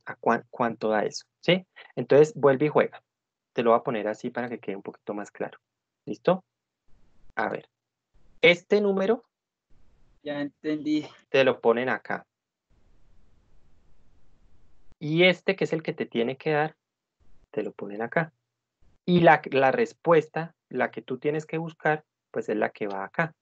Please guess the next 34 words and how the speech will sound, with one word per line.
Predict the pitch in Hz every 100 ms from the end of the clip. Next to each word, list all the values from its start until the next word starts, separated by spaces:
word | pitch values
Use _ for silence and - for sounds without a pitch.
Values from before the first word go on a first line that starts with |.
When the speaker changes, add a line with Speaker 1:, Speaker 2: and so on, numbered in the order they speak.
| _ _ _
Speaker 1:
Sí, | - 190
o |
sea, | 151 - -
es | 156
lo | 170 190
mismo, | 202 220 196 247
pero | 254 175 110
como | 143 131
que | 135
te | 127
lo | 117
escriben | 107 - - 160 175 180
de |
otra | 131 104 120
manera, | 113 135 120 92
pero | - 135
la | 127 107
lógica | 120 160 165 - - 220 _ _ -
es | 123
la | 113 117
misma. | 135 98 - _ _ _ _ _
¿Sí? | - 208 254 _ _ _ _ _ _ _ _ - - _
¿Sí | - 151
se |
entiende? | 175 190 190 233 240 - _
Entonces, | 131 - 143 143 -
mira, | 139 113 - _ _ _
no, | - 127 123
Claudia, | - 101 95
son, | 92 101 110 - _
son | - 110
cuatro. | - 120 90 - _ _
Mira, | - 98 - -
uno, | 139 156 175 196